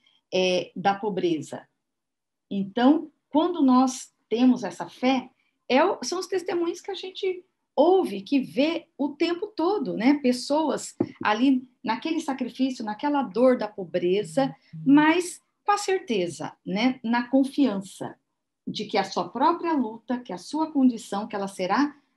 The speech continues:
ajudada de alguma maneira, mas ela trabalhando, ela tendo a compreensão,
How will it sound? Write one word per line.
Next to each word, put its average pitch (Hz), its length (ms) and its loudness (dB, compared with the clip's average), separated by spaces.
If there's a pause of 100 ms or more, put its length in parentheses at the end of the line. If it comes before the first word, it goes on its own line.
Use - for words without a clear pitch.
ajudada 202 540 -2
de 180 80 -8
alguma 180 260 -6
maneira, 170 580 -2 (240)
mas 214 460 -2 (140)
ela 349 420 2
trabalhando, 240 1080 -2 (380)
ela 247 560 0 (280)
tendo 214 640 0 (220)
a 208 120 2
compreensão, 254 840 2